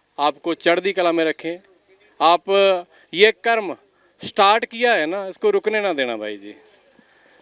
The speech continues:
ये ज़रूरी नहीं कि आफत आए, आफत आए ही ना, ये अरदास करें हम यहाँ खड़े होके, आफत आए ही ना। पर यदि हमारे भाइयों को कहीं ज़रूरत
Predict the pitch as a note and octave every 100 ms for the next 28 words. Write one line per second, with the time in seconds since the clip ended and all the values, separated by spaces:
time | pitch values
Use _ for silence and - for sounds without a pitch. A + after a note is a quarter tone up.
0 | - D3+ E3 G3 E3 F#3+ A3 B3+ C4+ D4
1 | B3+ G3+ G#3+ - C#3+ A2 G2+ _ _ _
2 | _ _ E3 F3 A3 A3 G3+ A#3 A3+ D#3+
3 | A2+ G2 _ D3+ F#3 F#3+ D#3+ F3+ F#3+ -
4 | F#3 E3 C#3+ C3+ D3+ D#3+ C#3+ - D3+ D#3+
5 | D3+ D#3 G3 F3+ G#3 - D#3+ F3 E3+ B2+
6 | A2+ - - - A3+ A3 A#3+ C4+ A3+ G3+
7 | A3 F#3 F#3+ G#3 G3+ G3 G3+ E3 E3+ F3+